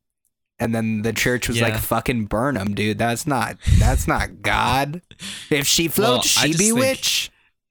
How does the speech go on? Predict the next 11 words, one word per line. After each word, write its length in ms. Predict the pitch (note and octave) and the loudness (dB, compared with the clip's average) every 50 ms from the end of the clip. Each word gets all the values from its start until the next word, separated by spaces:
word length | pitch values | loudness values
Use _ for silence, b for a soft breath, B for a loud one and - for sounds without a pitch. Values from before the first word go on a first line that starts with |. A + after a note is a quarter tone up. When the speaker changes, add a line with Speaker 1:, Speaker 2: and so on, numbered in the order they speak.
| _ _ - - | _ _ -10 -6
Speaker 2:
Yeah, 300 | - E3+ E3+ D3 B2+ G#2 - | -2 0 2 2 0 0 -2
I 140 | F2+ A#2+ C3+ | -2 -2 -2
think 280 | - F3+ F3 D#3+ E3 | -2 -2 -4 -4 -2
that 320 | - C#3+ B2 A2+ G#2+ - - | -2 0 2 2 0 -2 -2
it's 180 | - A#2+ G#2+ - | -2 -2 0 0
interesting 420 | A#2 G#2+ A2 A2+ - - A#2 A2 | -2 -2 -2 -2 -2 0 -2 -2
because 320 | G2+ G2+ F#2 - G2+ F#2 F2 | -2 -2 -2 -2 -2 -2 -2
of 80 | F#2 | -2
the 80 | F2 F#2 | -2 -2
ways 440 | F2+ E2+ F2+ F2 F2+ F#2 F#2+ F#2 F2+ | -2 -2 0 0 0 0 -2 -2 -2
they, 340 | - G2 F2+ F2 E2+ E2+ - | 0 0 0 0 0 -2 -4